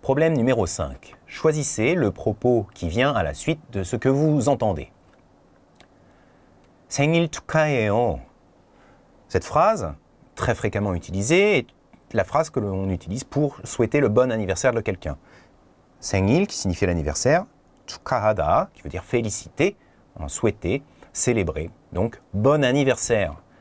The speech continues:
À cette réponse, à cette ques-, à cette phrase, pardon, qu'allons-nous pouvoir répondre ? Première proposition, 미안해요, qui signifie être désolé. Deuxième proposition, 고마워요,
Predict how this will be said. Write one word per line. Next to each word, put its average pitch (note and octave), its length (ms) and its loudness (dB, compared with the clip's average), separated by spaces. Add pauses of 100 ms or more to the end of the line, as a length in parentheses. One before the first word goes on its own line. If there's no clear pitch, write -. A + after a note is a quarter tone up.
(280)
À C3+ 100 4
cette D3 280 0
réponse, G#3+ 840 0
à G2 80 2
cette - 240 -2
ques-, A2+ 240 -2
à A2 80 2
cette - 300 -2
phrase, F#3 400 0
pardon, B2+ 400 2 (680)
qu'allons-nous D#3+ 540 2 (120)
pouvoir D3 300 2
répondre ? A#2+ 560 -2 (500)
Première B2+ 300 0
proposition, G2+ 680 0 (840)
미안해요, G2+ 840 2 (500)
qui - 100 -20
signifie E2 360 -8
être - 220 -10
désolé. F#2+ 480 0 (720)
Deuxième E3+ 320 2
proposition, A2+ 640 -4 (720)
고마워요, A2+ 960 2